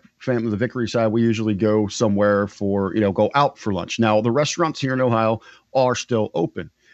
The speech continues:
but you get to that where we're pressing that there, where the fam-, the media family has expanded to, you know, where there might be,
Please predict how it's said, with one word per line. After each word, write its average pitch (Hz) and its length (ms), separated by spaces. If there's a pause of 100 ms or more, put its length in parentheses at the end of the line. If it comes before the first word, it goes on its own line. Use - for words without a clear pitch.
(140)
but 127 120
you 139 120
get 143 200
to 143 100
that 123 300
where 123 180
we're 113 140
pressing 147 380
that 117 160
there, 117 300
where 117 280
the 110 140
fam-, 117 340
the 104 220 (300)
media 135 280
family 117 380
has 107 560 (160)
expanded 117 640
to, 110 220
you 110 120
know, 113 100
where 113 140
there 127 160
might 120 420
be, 127 560